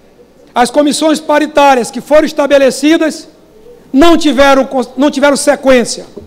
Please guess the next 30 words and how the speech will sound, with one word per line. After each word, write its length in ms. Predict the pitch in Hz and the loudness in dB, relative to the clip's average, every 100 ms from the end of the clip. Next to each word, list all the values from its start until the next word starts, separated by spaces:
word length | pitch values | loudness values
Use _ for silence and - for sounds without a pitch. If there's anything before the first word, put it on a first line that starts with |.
| - - - - - - - - | -20 -20 -20 -20 -20 -20 -20 -4
não 260 | 226 277 294 | 2 4 4
obstante 600 | 285 233 - 302 330 330 | 2 0 2 2 2 0
os 100 | 254 | 0
militares 480 | 285 285 285 277 | 0 0 0 0
estarem 300 | 254 - 254 | -2 -4 -2
mobilizados. 800 | 254 240 233 208 190 170 - - _ - - - - | 0 -2 -4 -6 -6 -8 -14 -20 _ -20 -20 -20 -6
Na 120 | 240 | 0
minha 140 | 269 294 | 2 2
opinião, 300 | 269 285 302 | 2 2 2
eu 40 | |
disse 180 | 285 247 | 0 -4
naquele 280 | 285 311 302 | -4 -2 -2
momento 340 | 285 294 311 | 0 0 -2
para 100 | 302 | -2
ele 80 | 302 | -4
por 140 | 311 | -4
telefone 600 | 262 302 285 277 269 190 151 - - - - - | -4 -2 -2 0 -2 -2 -12 -20 -20 -20 -20 -2
que 160 | 269 | 2
esse 340 | 285 320 302 294 | 4 4 4 2
era 120 | 285 | 0
o 40 | |
principal 520 | - 269 - - 277 | -2 -10 -8 -2 -2
problema. 580 | 262 262 226 220 180 143 _ _ _ _ _ _ _ | 0 -4 -6 -8 -10 -18 _ _ _ _ _ _ _
Era 200 | 233 254 | -4 -4
a 60 | 254 | -4
confiança 760 | 269 302 214 269 302 339 311 | -4 -4 -4 -4 -2 -2 -4
dos 160 | 302 262 | -8 -8
militares 800 | 285 277 - 277 294 285 - - _ _ _ _ _ - | -8 -8 -4 0 0 -2 -8 -18 _ _ _ _ _ -10
de 120 | 262 | -10
que 400 | 269 285 302 262 | -4 -2 0 -2